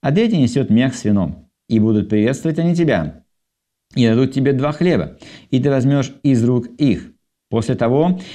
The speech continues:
ты придешь на холм Божий, где охранный отряд филистимский. Там начальники филистимские.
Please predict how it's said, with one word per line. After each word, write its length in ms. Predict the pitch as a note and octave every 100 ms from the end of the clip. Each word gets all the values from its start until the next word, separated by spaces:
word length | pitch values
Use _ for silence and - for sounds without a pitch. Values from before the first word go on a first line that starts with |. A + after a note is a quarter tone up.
| - -
ты 100 | F#3
придешь 320 | G3 G#3+ G3+
на 120 | F3
холм 340 | D3 F#3 G3 D3+
Божий, 340 | F#3 G#2 E2+
где 160 | F2 A2
охранный 480 | G#2+ B2+ D3+ E3 E3
отряд 400 | A2+ G#2+ G#2+ A2
филистимский. 720 | C#3+ D3 F#3+ D3 - - - _ _ _ _ _ -
Там 160 | G2+ A2
начальники 500 | A2 - F#2+ E2 E2
филистимские. 640 | F2+ F2+ G2 D#2+ -